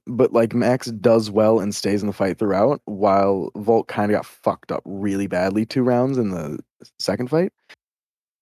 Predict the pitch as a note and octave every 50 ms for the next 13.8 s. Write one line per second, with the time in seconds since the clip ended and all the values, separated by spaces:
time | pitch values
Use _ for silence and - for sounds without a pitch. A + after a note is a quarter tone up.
0 | _ _ _ _ _ _ _ _ - - - - B2+ B2+ A#2+ A#2 A2 G2 - _
1 | - - _ _ _ _ _ _ _ _ - C#3 C#3 B2+ A2 - - F#2 - D3
2 | D#3 D#3 C#3 B2+ C3 D3 D3+ D3+ C#3 A2+ B2 A#2 A2+ A2 G#2+ G2+ F#2+ F#2 F#2 -
3 | - - - - _ _ - - A2+ B2+ B2 A#2+ B2+ B2+ C3 - - A2 C3 B2+
4 | A#2 A2+ C#3 D#3 - - D#3 - C#3 B2+ B2 - - B2 G#2 G#2+ G#2 G2+ F#2+ F2+
5 | F2 F#2 F#2 - - - G2+ G#2 G#2 G2+ - - A#2 G#2+ G#2+ A2 G#2+ G#2+ F#2+ G2
6 | G2 G2 F#2+ - - G#2+ F2+ G#2 G2 - A2 G2 F#2+ F#2 F#2+ - - - A#2 A2+
7 | A#2 A#2 - - - F#2+ F#2+ F#2+ F2+ F2 F2+ - - G2+ G#2 - B2+ B2+ - D3
8 | E3 F#3+ - - A2 A#2 A2+ A2 G2 A2 G#2+ G2+ A2+ G#2 G2+ G#2+ - G#2 F#2+ E2+
9 | G2+ G#2 E2+ G2 G2+ G2 F#2 F#2+ - - - G#2+ G#2+ G2+ F#2+ F#2+ A2 G#2 F#2 F2+
10 | - - - - - - - - - - - - - - - - G#2 A2 G#2+ -
11 | C3 B2+ A#2+ A#2 G#2 G#2 G2 - A#2 A2 G#2+ G#2 G2+ G2 F#2+ F#2+ G2+ - - D#2
12 | G#2 A2 F#2 F2 - G#2 - G2+ G2+ F#2 G2 G2+ G2+ G#2 G#2+ G#2 G2+ G2+ G2 -
13 | - G2+ F#2 G2+ F#2 - F#2+ - - - - F#2+ - - E2+ F2+